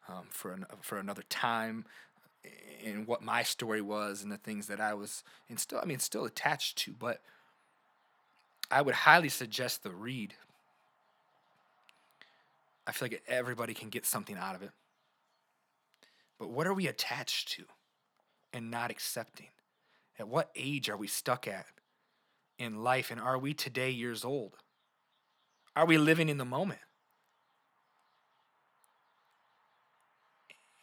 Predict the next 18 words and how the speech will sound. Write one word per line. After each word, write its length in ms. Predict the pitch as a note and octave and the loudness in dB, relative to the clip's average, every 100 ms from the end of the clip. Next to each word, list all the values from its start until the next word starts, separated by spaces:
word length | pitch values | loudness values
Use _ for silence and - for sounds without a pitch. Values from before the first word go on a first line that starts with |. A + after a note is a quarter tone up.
| F3 | -4
And 120 | F3 | 0
let's 200 | F#3+ F#3+ | 2 4
just 220 | G#3 D3 | 2 4
back 240 | F3 E3+ D#3+ | 4 4 4
up 60 | |
a 40 | B2+ | 0
little 160 | D3+ | 0
bit 100 | F#3 | 0
and 80 | D3 | -2
say 100 | - | -4
that's 120 | D#3+ | -4
not 100 | G3+ | 0
a 60 | C#3+ | 0
permanent 440 | - D3 B2+ A2 | 0 -2 -2 -6
thing. 320 | - D3 D3+ - - _ - - _ _ _ - | -6 -2 -2 -4 -18 _ -20 -20 _ _ _ -4
That's 200 | A#2+ - | 2 2
the 140 | - G#2+ | 2 -2
work, 440 | F#2 B2+ - - | 0 -2 -2 -8